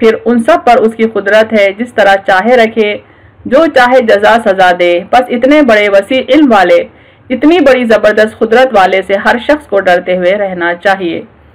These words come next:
उसकी फर्माबरदारी में मशगूल रहना चाहिए और उसकी नाफरमानियों से अलाहिदा रहना चाहिए।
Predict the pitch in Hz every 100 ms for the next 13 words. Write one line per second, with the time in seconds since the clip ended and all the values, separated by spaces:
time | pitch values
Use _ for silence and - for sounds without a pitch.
0 | _ - 233 226 247 247 220 233 233 233
1 | 226 240 285 302 262 214 208 214 202 196
2 | 196 226 233 226 226 226 214 214 - 269
3 | 285 - 254 226 233 240 254 285 311 311
4 | 226 185 196 208 226 262 262 208 180 170
5 | 170 202 220 214